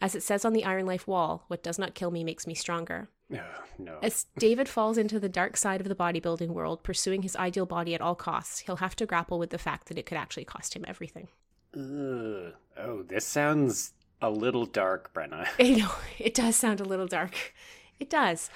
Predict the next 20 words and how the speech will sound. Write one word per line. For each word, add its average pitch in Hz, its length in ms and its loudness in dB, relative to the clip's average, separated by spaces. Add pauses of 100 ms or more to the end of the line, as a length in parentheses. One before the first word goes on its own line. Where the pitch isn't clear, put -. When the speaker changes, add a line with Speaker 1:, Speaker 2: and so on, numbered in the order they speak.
(140)
Speaker 1:
But 285 120 6
also, 269 500 6
I 233 100 0
think 233 300 0
we 233 220 -2
have 233 100 -4
not 202 260 -4
seen 208 160 -2
enough 208 240 -4
books - 200 -10
about 214 160 -6
this 214 140 -6
topic. - 380 -6 (500)
Speaker 2:
No. 110 640 2
And 127 320 6
to 131 80 0
be 123 140 2
honest, 131 340 2
I 110 60 4
mean, 98 380 -2